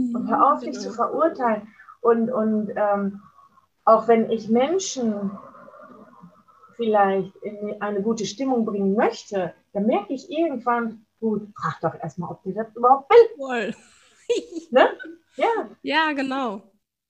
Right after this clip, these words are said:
Speaker 2: Ja.
Speaker 1: Das finde ich auch immer wichtiger, äh, also für mich als Coach auch, weil ich mache, ich bin im Network
Speaker 2: Mhm.
Speaker 1: und da merke ich auch mein Team, dass, dass ich einfach merke,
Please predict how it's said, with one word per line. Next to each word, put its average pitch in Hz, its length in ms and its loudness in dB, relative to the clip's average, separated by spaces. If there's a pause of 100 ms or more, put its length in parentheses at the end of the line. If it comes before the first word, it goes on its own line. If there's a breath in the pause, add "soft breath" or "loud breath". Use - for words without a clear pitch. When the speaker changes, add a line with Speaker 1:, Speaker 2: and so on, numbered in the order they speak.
(200)
Speaker 2:
Ja. 214 200 -4 (480)
Speaker 1:
Das 320 300 2
finde 302 180 -4
ich - 160 -6
auch 247 320 2
immer 233 400 -4
wichtiger, 180 880 -6
äh, 180 420 -10
also 190 260 -6 (180)
für 196 80 -2
mich 240 340 -2
als 170 180 -10
Coach 262 460 2
auch, 151 260 -8
weil 185 220 -6
ich 175 80 -12
mache, 202 320 -8
ich 175 140 -12
bin 190 140 -6
im 170 120 -4
Network 202 540 0 (560)
Speaker 2:
Mhm. 254 420 -10
Speaker 1:
und 202 380 -4
da 202 160 2
merke 226 340 0
ich - 160 -8
auch 196 280 -2 (160)
mein 185 280 -6
Team, 247 840 0 (180)
dass, 190 580 -4 (160)
dass 202 180 -8
ich 196 160 -8
einfach 202 300 -4
merke, 247 500 -2